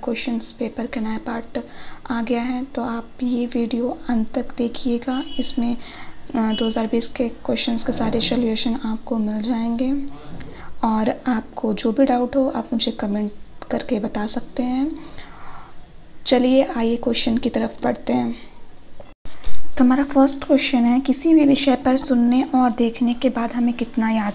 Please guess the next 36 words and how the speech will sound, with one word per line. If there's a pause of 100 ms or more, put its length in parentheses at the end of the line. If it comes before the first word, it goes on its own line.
रहता
है?
सेवेंटी
परसेंट, (420)
सिक्सटी
परसेंट,
फिफ्टी
परसेंट,
फ़ोर्टी
परसेंट। (500)
अगर
हम
कोई
विषय
सुनते
हैं
या
फिर
देखते
हैं,
तो
हमें
उस
विषय
का
फिफ्टी
परसेंट
ही
याद
रहता
है (360)
और
हम
भूल
जाते
हैं।